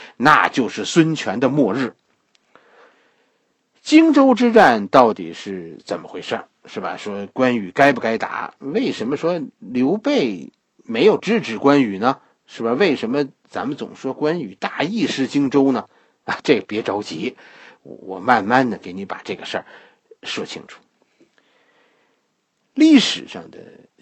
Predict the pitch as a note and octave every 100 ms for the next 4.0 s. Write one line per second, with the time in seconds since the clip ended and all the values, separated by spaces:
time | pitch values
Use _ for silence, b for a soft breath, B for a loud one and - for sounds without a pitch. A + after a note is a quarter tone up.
0 | _ G#3 C4+ C#4 F3+ C#3 A2+ G2+ F2+ -
1 | - - C3 G#3+ D4 B3 G#2 F#2+ E2+ D#2
2 | - A3 D#4 F4 - G2 G#2 G#2+ G2+ -
3 | - - G#2+ - E4 - F#2+ - -